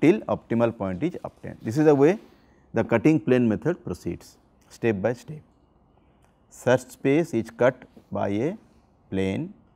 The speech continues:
some portion is removed, in the remaining s-, search space the linearized objective function f is minimized. Since it is a linearized one, so you can take the help of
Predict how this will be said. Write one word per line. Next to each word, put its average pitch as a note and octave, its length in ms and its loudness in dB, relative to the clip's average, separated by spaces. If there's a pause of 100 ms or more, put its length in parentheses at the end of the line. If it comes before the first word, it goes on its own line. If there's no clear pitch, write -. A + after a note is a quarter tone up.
some A2 220 -4
portion B2+ 400 -2
is B2 260 0 (200)
removed, G#2 440 -2 (140)
in A2 140 -2
the G#2 100 2
remaining C3 380 0
s-, - 140 -16 (580)
search G2 260 -2
space D3 540 -2 (1120)
the G#2+ 120 0
linearized C3 680 4
objective A#2+ 360 0
function C3 360 -4
f A#2+ 200 4 (140)
is C#3 240 -4
minimized. - 460 -8 (1160)
Since B2 260 -4
it B2 80 -4
is B2 200 0
a G#2 160 2
linearized A2+ 680 0 (640)
one, G#2+ 400 -4 (120)
so D3+ 360 -6
you G#2 100 -6
can A2+ 140 -4
take B2 240 -2
the B2+ 80 0
help A#2 280 -2
of E3+ 200 2